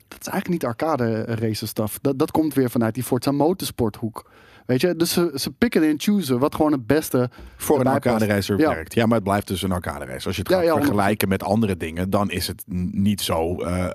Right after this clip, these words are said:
Speaker 2: eh, vet en is het heel mainstream. Ja, dat kan, dat, dus diezelfde vergelijking vind ik dat je die zou m-, maken wanneer jij zegt R P G-shooters in plaats van action shooters.
Speaker 1: Ja, maar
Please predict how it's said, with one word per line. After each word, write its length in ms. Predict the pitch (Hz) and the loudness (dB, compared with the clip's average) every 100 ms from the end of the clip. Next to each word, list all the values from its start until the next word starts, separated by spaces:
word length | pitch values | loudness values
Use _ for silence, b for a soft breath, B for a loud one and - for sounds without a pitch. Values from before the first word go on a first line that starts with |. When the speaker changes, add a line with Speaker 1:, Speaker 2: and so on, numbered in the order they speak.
| 90 90 - | -2 -2 -4
Speaker 2:
eh, 80 | 90 | -2
vet 240 | 151 127 | 0 0
en 80 | 87 | -4
is 80 | 85 | -8
het 100 | - | -4
heel 140 | 90 | -2
mainstream. 460 | 101 143 131 98 87 | 0 0 -2 -4 -4
Ja, 80 | 101 | -4
dat 160 | - | -6
kan, 120 | - 90 | -4 -4
dat, 220 | 95 - | -4 -4
dus 180 | 101 90 | -4 -2
diezelfde 440 | 101 95 113 107 | 0 0 0 0
vergelijking 520 | 92 92 92 87 92 - | -4 -4 -4 -4 -6 -2
vind 240 | 104 98 | 0 0
ik 400 | 98 - - - | -4 -6 -18 -6
dat 160 | - 104 | -4 -2
je 200 | 104 92 | -4 -2
die 180 | 107 107 | -2 0
zou 380 | - 101 95 87 | 0 0 0 -2
m-, 240 | 87 - | -2 -2
maken 340 | 90 85 - | -2 -2 -2
wanneer 380 | 104 101 104 101 | 0 2 2 0
jij 340 | 92 87 82 101 | -2 -2 -2 -4
zegt 480 | 98 90 - - B B B | -2 -4 -4 -8 B B B
R 80 | - 95 | -4 -2
P 120 | - | 0
G-shooters 500 | 139 - 90 - - | 0 0 -6 -8 -10
in 80 | 87 | -4
plaats 260 | 87 - | -4 -4
van 260 | 90 87 90 - - | -4 -4 -8 -14 -4
action 380 | 101 - 87 80 | -4 -2 -8 -8
shooters. 440 | - 87 78 - | -8 -8 -12 -6
Speaker 1:
Ja, 140 | 160 160 | 0 2
maar 240 | 175 | 4